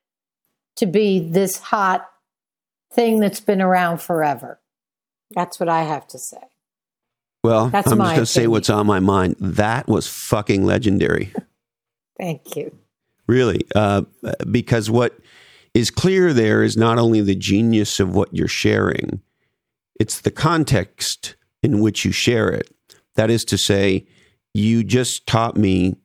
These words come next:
Speaker 2: multiple things at the same time. A, why sonic branding matters and why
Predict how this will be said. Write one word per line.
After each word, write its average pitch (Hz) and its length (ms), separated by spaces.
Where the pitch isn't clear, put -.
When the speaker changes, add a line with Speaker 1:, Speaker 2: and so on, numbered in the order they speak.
Speaker 2:
multiple 104 460
things 101 340
at - 60
the 95 80
same 92 320
time. 98 420
A, 92 520
why 107 600
sonic 98 500
branding 90 420
matters 87 480
and 101 200
why 98 760